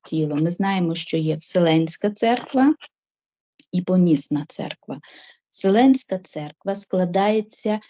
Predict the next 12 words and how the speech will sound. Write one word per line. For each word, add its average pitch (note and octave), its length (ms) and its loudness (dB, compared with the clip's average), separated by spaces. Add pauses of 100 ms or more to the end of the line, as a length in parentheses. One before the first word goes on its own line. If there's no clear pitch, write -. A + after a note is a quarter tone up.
(260)
з E3 140 -4
усіх G#3+ 580 0
віруючих, D#3 1000 -4 (160)
які G#3+ 580 0
народжені E3+ 760 0
згори, D#3+ 600 -2 (360)
з D#3+ 160 -4
усіх G3+ 460 0
віків, G3 560 0 (1000)
і F3 120 2
вона E3 260 0
називається F3 960 -2